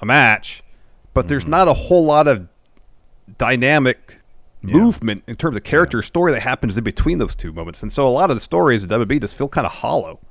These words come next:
Speaker 2: Yeah, right. Yeah.
Speaker 1: Because, I
Speaker 2: Because
Speaker 1: mean,
Speaker 2: they
Speaker 1: we
Speaker 2: don't
Speaker 1: just see
Speaker 2: really
Speaker 1: this with
Speaker 2: take any
Speaker 1: SummerSlam.
Speaker 2: twists and turns, yeah.
Speaker 1: No, we just saw, see this at SummerSlam. Again, we got Brock and Roman again.
Speaker 2: Mm,
Speaker 1: Why?
Speaker 2: yeah. Yeah.
Speaker 1: Why?
Speaker 2: Instead of building somebody else up, tell a new story with Roman.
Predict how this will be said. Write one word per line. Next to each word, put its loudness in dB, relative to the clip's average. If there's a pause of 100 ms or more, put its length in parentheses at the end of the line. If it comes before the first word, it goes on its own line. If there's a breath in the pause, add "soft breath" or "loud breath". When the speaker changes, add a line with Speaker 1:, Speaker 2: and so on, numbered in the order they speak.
(440)
Speaker 2:
Yeah, -6
right. -6
Yeah. -10
Speaker 1:
Because, -2
I -12
Speaker 2:
Because -16
Speaker 1:
mean, 2
Speaker 2:
they 4
Speaker 1:
we 8
Speaker 2:
don't 6
Speaker 1:
just 0
see 6
Speaker 2:
really 4
Speaker 1:
this -2
with 2
Speaker 2:
take -6
any 2
Speaker 1:
SummerSlam. -4
Speaker 2:
twists -8
and -14
turns, -14
yeah. -8
Speaker 1:
No, 4
we 4
just -2
saw, 4
see -2
this -2
at -10
SummerSlam. -2
Again, -2
we -2
got 2
Brock 2 (320)
and -2
Roman 4
again. 4 (540)
Speaker 2:
Mm, -16
Speaker 1:
Why? -2
Speaker 2:
yeah. -12 (580)
Yeah. -12 (240)
Speaker 1:
Why? -4 (500)
Speaker 2:
Instead -14
of -12
building -12
somebody -12
else -12
up, -8
tell -10
a -14
new -16
story -12
with -14
Roman. -12